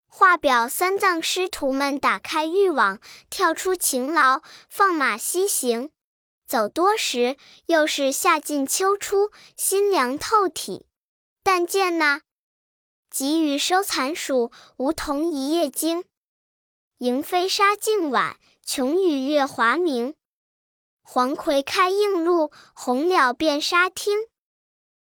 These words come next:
蒲柳仙零落，寒蝉映绿明。三藏正然行处，忽见一座高山，峰插碧空，真个是魔星碍日。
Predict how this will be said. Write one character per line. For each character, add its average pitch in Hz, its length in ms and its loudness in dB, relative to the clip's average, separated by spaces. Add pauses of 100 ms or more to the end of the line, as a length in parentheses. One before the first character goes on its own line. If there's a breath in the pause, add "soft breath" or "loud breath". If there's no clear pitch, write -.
蒲 302 180 0
柳 311 240 2
仙 403 340 0
零 262 300 0
落， 370 300 2 (240 soft breath)
寒 240 280 -4
蝉 269 400 -2
映 359 280 0
绿 359 180 4
明。 214 380 -4 (880)
三 392 320 0
藏 349 320 2
正 381 240 0
然 269 220 0
行 254 320 -4
处， 247 380 -2 (240 loud breath)
忽 311 260 -2
见 285 400 0
一 262 100 -4
座 302 220 0
高 339 260 2
山， 403 320 0 (300 loud breath)
峰 381 260 -2
插 381 280 2
碧 349 260 0
空， 392 320 0 (340 loud breath)
真 330 220 2
个 311 220 0
是 294 180 -2
魔 247 260 0
星 381 320 -2
碍 392 240 2
日。 311 340 -4